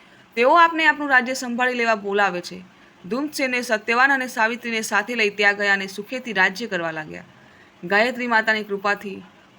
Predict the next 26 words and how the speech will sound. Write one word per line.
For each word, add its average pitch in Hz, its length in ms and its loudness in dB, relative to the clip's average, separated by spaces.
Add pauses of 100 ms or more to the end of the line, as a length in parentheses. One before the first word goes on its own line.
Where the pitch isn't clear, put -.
થોડા 233 260 6
દિવસ 285 320 -2
પછી 240 220 -8
સાવિત્રીના 233 560 -2
પિતાને 202 440 -4
સો 196 240 -6
બળવાન 190 360 2
પુત્રો 190 280 -10
થયા. 170 300 -14 (500)
સાવિત્રી 262 480 0
પણ 240 160 -4
સો 233 240 -6
પુત્રોની 214 600 -6 (320)
માતા 190 380 0
થઈ. 180 280 -16 (480)
એવો 254 280 2
વટ 226 200 0
સાવિત્રીના 208 540 -4
વ્રતનો 185 520 -8 (380)
પ્રભાવ 180 380 -4
છે. 175 240 -16 (1800)
તો 170 340 -8 (760)
ગાયત્રી 190 380 0
માત 170 220 0 (120)
કી 165 240 -8 (340)
જય. 170 180 -8